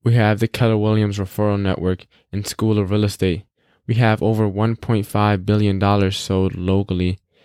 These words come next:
in twenty twenty-one for the K W two oh three market centers. We have a brick and mortar office.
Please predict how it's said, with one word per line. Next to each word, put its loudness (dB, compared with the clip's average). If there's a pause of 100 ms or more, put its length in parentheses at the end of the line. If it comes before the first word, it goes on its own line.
(180)
in -4
twenty -2
twenty-one -2 (300)
for -6
the 0
K 0
W 2
two -2
oh 0
three 0
market -2
centers. -6 (580)
We 0
have 4
a 4
brick 0
and 0
mortar 0
office. 0